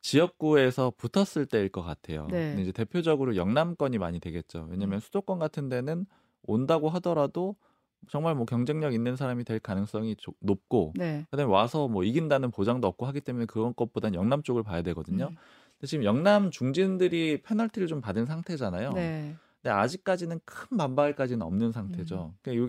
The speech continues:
Speaker 1: 이게 얘기를 들어보면은 해볼 만하다라는 판단들이 좀 있는 거거든요,
Speaker 2: 음.
Speaker 1: 여전히.
Speaker 2: 네, 네, 네.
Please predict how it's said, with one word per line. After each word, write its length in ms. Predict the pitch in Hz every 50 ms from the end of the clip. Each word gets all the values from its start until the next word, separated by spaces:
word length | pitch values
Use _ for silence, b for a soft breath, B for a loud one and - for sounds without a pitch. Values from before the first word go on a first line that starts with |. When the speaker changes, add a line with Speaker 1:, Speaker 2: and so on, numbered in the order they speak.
| 139
Speaker 1:
이게 100 | 135 101
얘기를 300 | 101 110 135 151 151 147
들어보면은 760 | - 113 107 117 120 117 120 117 120 123 143 151 120 95 90 b b b b b b b b b b b b b _ _ _ _
해볼 200 | 233 220 247 262
만하다라는 580 | 247 233 220 240 226 214 220 214 202 185 175 170
판단들이 440 | - 180 180 180 175 165 160 147 147
좀 140 | - 135
있는 240 | 107 95 110 139 160
거거든요, 460 | 156 143 120 110 110 196 - 190 92 92
Speaker 2:
음. 80 | 90
Speaker 1:
여전히. 380 | 90 90 - 92 95 117 165 226 -
Speaker 2:
네, 260 | 196 185 175 165 165
네, 260 | 156 165 156 151 151
네. 300 | 151 160 147 147 151 160